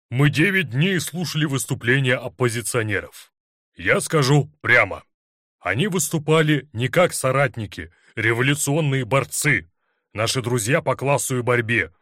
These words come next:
Их выступления были глубоко враждебные, непримиримые, злобные и клеветнические. Да, товарищи, клеветнические.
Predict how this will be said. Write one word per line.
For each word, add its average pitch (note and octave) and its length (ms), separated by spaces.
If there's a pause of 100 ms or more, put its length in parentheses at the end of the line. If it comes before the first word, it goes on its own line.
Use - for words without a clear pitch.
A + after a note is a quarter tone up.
(600)
Их C#3+ 240
выступления B2 880 (360)
были B2+ 260
глубоко B2+ 560
враждебные, G#2 880
непримиримые, C3 920
злобные A#2 720 (260)
и F#3 120
клеветнические. D3+ 1300 (340)
Да, A#2 340
товарищи, C#3+ 680 (100)
клеветнические. D3+ 1200